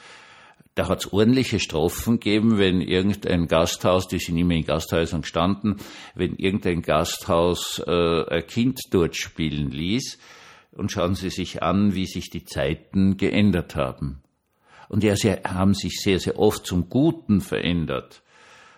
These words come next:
Aber es gibt Sachen, da darf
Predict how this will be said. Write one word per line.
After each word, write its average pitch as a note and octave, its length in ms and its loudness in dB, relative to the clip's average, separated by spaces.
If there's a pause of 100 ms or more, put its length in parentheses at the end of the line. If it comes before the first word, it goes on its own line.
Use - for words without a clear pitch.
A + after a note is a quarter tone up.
(320)
Aber F2+ 320 0
es - 200 -8
gibt - 260 -14
Sachen, A#2 640 -2 (240)
da - 80 -14
darf F#2 320 -4